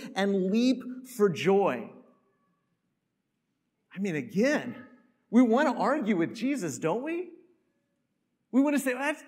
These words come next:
that's not how you measure blessedness." Jesus says it is in the kingdom.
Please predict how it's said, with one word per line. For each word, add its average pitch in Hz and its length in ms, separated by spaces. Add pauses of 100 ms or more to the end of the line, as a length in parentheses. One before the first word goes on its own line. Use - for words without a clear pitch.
that's 330 340
not 156 200
how 165 200
you 156 200
measure 147 480
blessedness." 302 1200 (840)
Jesus 185 300
says 170 180
it 151 80
is 160 200
in 139 80
the 135 60
kingdom. 226 580